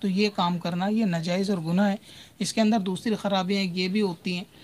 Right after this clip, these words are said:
कि यहाँ पर जो है वो गाने वगैरह फिल्मों के अंदर होते हैं तो acting के अंदर उसमें performance होता है। दूसरा ये कि नाच वगैरह भी होता है और, और भी बहुत सारी ख़राबियाँ हैं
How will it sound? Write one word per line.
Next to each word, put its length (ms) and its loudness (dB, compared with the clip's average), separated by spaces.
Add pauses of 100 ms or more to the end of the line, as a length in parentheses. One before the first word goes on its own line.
(260)
कि 60 0
यहाँ 420 0
पर 100 0
जो 160 0
है 140 0
वो 160 -2
गाने 300 0
वगैरह 360 0
फिल्मों 340 -2
के 100 -4
अंदर 260 -2
होते 260 -6
हैं 100 -6
तो 80 -4
acting 380 -4
के 60 -4
अंदर 240 -2
उसमें 280 -2
performance 640 -4
होता 300 -2
है। 100 -2 (440)
दूसरा 280 -2
ये 200 2
कि 140 -2
नाच 320 0
वगैरह 360 0
भी 120 0
होता 300 0
है 160 0
और, 260 -2 (240)
और 220 4
भी 120 2
बहुत 220 2
सारी 220 0
ख़राबियाँ 500 -2
हैं 120 -4